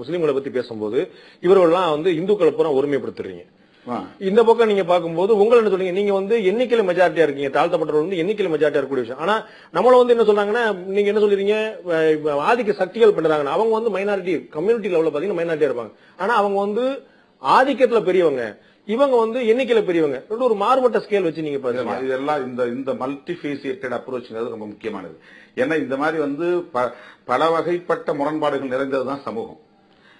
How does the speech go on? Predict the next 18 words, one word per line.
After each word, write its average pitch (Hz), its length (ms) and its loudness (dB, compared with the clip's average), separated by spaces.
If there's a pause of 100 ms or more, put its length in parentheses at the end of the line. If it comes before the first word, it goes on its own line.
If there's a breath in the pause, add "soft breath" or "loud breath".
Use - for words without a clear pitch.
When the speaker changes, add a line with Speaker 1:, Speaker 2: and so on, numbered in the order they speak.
Speaker 2:
எல்லாத்துலயும் 175 640 0
எது 156 220 0
வந்து 165 580 -2
ஆ-, 127 240 -2
ஆதிக்கம் 170 520 -2
பண்றாங்கிறது 147 440 -4
தான் 147 280 0
அளவுகோலா 139 280 -2
வச்சுக்கணும். 107 400 -8 (520 soft breath)
எண்ணிக்கை 170 380 -4
பார்க்க 123 240 -6
கூடாது. 101 320 -12 (600)
ஆதிக்கம், 165 600 -2
அதாவது 156 280 -2
எண்ணிக்கையும் 170 680 -4
வந்து 180 260 -6
ஒரு 151 140 -4
இடத்துல 156 240 -4